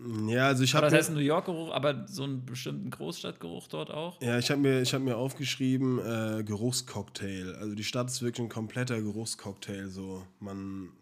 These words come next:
Speaker 1: riecht
Speaker 2: Also
Speaker 1: so
Speaker 2: kommt, ja, kommt wahrscheinlich eh drauf an, in welchem Viertel und so
Speaker 1: Ja,
Speaker 2: weiter.
Speaker 1: aber es ist schon so, dass man teilweise, wenn man irgendwo rumläuft, jetzt keinen Bock hat, gerade von seinem Getränk zu sippen oder einen Biss von seinem Essen zu nehmen, weil's einfach Mock hat, so. Dann wartet man halt irgendwie einen Block,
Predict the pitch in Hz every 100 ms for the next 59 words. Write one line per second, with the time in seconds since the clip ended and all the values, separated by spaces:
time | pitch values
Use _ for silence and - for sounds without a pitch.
0 | - 110 117 110 127 127 123 131 123 123
1 | 123 107 101 120 127 - - 123 120 131
2 | 127 131 - 117 117 113 - - 123 117
3 | - 107 107 127 131 131 131 127 127 -
4 | 151 151 139 147 139 135 131 127 127 139
5 | 135 131 131 123 127 117 120 113 113 127
6 | 110 110 110 131 123 117 117 - 113 -
7 | 123 120 117 117 120 117 - 110 113 110
8 | 113 107 107 104 104 110 113 110 107 104
9 | 101 101 98 104 104 104 101 98 98 98
10 | 92 92 104 101 110 - 110 104 98 107
11 | - 107 107 101 101 104 98 98 101 101
12 | 98 98 98 - 95 92 98 90 95 98
13 | 104 107 98 98 90 101 101 101 101 95
14 | 101 104 -